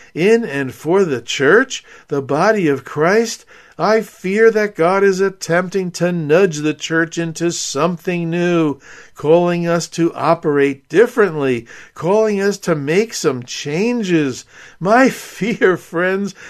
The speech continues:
is that we're not really listening to what the Spirit is saying to the churches.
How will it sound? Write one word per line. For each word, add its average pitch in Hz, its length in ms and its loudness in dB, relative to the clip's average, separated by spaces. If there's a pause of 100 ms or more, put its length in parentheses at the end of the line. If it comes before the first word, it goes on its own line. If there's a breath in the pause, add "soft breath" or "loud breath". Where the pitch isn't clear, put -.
(120)
is 185 220 2
that 202 240 2
we're 196 220 4
not 214 400 0
really 220 480 2
listening 220 720 0
to 175 140 -4
what 160 220 4
the 151 100 -4
Spirit 147 540 -4
is 135 180 -6
saying 147 380 -4
to 147 120 -8
the 135 120 -6
churches. 135 720 -4